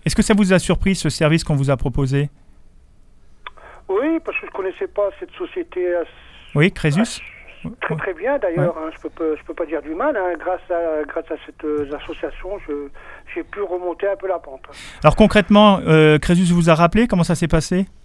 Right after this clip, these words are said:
Speaker 2: Bah, Crésus, euh, m'a, m'a rappelé, m'a envoyé un courrier, euh,
Speaker 1: Oui.
Speaker 2: comme quoi que, que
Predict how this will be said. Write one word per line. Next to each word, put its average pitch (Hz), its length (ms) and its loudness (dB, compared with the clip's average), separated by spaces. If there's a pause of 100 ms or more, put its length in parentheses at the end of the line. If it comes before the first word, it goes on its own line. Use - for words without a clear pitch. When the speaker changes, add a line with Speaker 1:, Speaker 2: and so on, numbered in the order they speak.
(960)
Speaker 2:
Bah, 170 120 0
Crésus, 240 420 -8 (100)
euh, 185 380 0
m'a, 175 240 -4
m'a 180 160 -4
rappelé, 180 480 -6
m'a 240 140 -6
envoyé 175 320 -4
un 175 80 -4
courrier, 160 500 -6
euh, 240 140 -4
Speaker 1:
Oui. 143 120 2 (160)
Speaker 2:
comme 156 200 -10
quoi 185 400 -2
que, 160 320 -4
que 156 120 -10